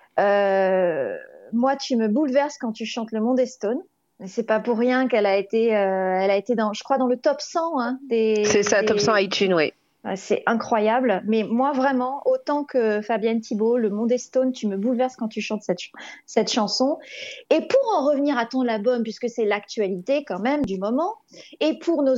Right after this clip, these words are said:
Speaker 1: auditeurs qui vont aller s'empresser d'aller écouter tes chansons, parle-nous un peu du style musical de, de, de ton album. Que-, comment tu le définirais ?
Speaker 2: Eh bien, pour moi, on est dans un style, euh,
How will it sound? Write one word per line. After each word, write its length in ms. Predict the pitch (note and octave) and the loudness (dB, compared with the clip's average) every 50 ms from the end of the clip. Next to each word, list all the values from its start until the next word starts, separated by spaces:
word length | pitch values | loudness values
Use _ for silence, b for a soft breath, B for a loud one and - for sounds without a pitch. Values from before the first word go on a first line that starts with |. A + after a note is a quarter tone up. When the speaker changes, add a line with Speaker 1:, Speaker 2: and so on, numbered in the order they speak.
| A3+ | 2
Speaker 1:
auditeurs 460 | C4 A#3+ G#3+ A3+ - - C4+ C4 C4 C4 | 2 0 0 -2 -2 0 0 0 -2 -4
qui 160 | - - G#3 | -10 -10 -8
vont 120 | G3+ G#3+ | -6 -6
aller 160 | G#3 G3+ G3+ G3 | -6 -6 -6 -8
s'empresser 640 | - - D4+ D4+ - - - C#4+ C#4 - - D4 B3 | -6 -4 -4 -4 -4 -2 -2 -4 -4 -4 -2 -2 0
d'aller 200 | B3 G#3+ G#3 G#3 | 0 0 0 -2
écouter 340 | A3 - B3 A#3 - A#3 | -4 -4 -6 -6 -6 -4
tes 100 | A3+ G3+ | -4 -4
chansons, 420 | F#3+ - - B3 A#3+ - - F#4+ G4+ A#4+ A#4+ B B B B B | -6 -4 -4 -6 -6 -4 -4 -6 -6 -6 -8 B B B B B
parle-nous 480 | - F4+ F#4 G4 F#4 F#4+ F#4 A4+ A#4 F#4 | -2 0 0 2 2 2 2 2 2 2
un 60 | D#4+ D#4+ | 0 0
peu 160 | E4 E4+ D4+ | 0 -2 -2
du 100 | C4 C#4 | -2 -4
style 360 | C4 - - - F4+ F4 E4 | -8 -6 -4 -2 0 0 2
musical 680 | D#4 D4+ C#4 B3 C4+ C4+ B3+ - D4 B3+ B3 A3+ F#3 - - _ - | 2 2 2 2 0 0 0 0 2 2 2 0 -2 -4 -8 _ -4
de, 300 | G3+ A3 G#3+ G#3 G3+ G3 | -2 0 0 2 0 0
de, 240 | F#3 A3+ A3 G#3+ G#3 | 2 2 2 2 0
de 180 | F#3 F#3 A3 | -2 -4 -4
ton 180 | A3 C4+ B3+ A#3 | -2 -2 0 0
album. 420 | A3+ G#3 G#3 F#3 G#3 G3+ G3 F#3+ - _ _ - | 0 0 0 0 0 -2 -2 -4 -10 _ _ -2
Que-, 180 | - C#4+ C4 C4+ | 0 0 0 0
comment 200 | - D4+ E4 F4 | -2 -4 -4 -4
tu 120 | - E4 C4+ | -4 -4 -4
le 40 | B3 | -4
définirais ? 500 | C#4 C4+ - - C4+ C4+ B3 A#3+ A3+ A3+ - _ _ _ _ _ _ _ _ _ _ _ _ _ _ - G#3+ | -4 -4 -4 -2 -2 0 0 -2 -2 -4 -8 _ _ _ _ _ _ _ _ _ _ _ _ _ _ 0 0
Speaker 2:
Eh 100 | G#3+ A3 | 2 2
bien, 260 | G3 G#3+ A#3+ A#3+ B3 A#3 | 4 4 4 4 2 0
pour 220 | - - A3 G#3+ | 0 0 2 2
moi, 120 | A#3 B3 B3+ | 2 2 2
on 40 | A#3+ | 2
est 60 | G#3 | 2
dans 220 | E3+ F3+ F3 E3 G3 | 2 2 2 2 2
un 80 | F#3+ | 2
style, 340 | - - - - G#3 G3+ F#3+ | 2 0 0 -2 0 0 2
euh, 220 | F3+ F3 F3 F3 | 4 4 4 2